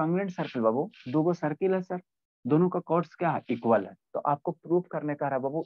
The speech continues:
इस codes के द्वारा जो center पे एंगल बनेगा, ये कॉर्ड है ना बाबू, ठीक sir, तो इस कॉर्ड के द्वारा center पे जो angle बना, ये वाला angle, सीडी कॉर्ड है, इसके द्वारा जो center पे एंगल बना, ये वाला angle, ये दोनों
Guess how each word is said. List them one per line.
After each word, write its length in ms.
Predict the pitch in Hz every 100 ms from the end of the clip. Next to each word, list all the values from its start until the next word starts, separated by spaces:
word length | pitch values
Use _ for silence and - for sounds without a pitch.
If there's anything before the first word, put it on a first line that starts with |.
| 165
इस 180 | 175
codes 360 | - 143 143 139
के 120 | -
द्वारा 200 | 143 139
जो 120 | 143
center 380 | 147 - 131 135
पे 120 | 139
एंगल 400 | 139 120 120 123
बनेगा, 400 | 120 98 85 87 - _ _ _ _ -
ये 140 | 120 139
कॉर्ड 280 | - 147
है 100 | 156
ना 80 | 226
बाबू, 480 | 117 92 104 95 92 _ _ -
ठीक 140 | 95
sir, 120 | - - _ _ _ -
तो 60 | 120
इस 160 | 165 180
कॉर्ड 280 | - 151 147
के 80 | 160
द्वारा 200 | 156 156
center 320 | - 147 156
पे 120 | 160
जो 140 | 147 -
angle 240 | 147 147 147
बना, 220 | 147 147 127
ये 160 | 127
वाला 200 | 135 131
angle, 260 | 135 135 139 _ _ _ _ _ -
सीडी 240 | 143 156
कॉर्ड 300 | - 147 147
है, 120 | 156 -
इसके 260 | 135 -
द्वारा 180 | 139 143
जो 120 | 143
center 320 | 147 139 139
पे 120 | 139 -
एंगल 340 | 139 135 135
बना, 200 | 135 135 143
ये 140 | 120
वाला 160 | 120 123
angle, 140 | 127 - _ -
ये 120 | 151 160
दोनों 260 | 160 156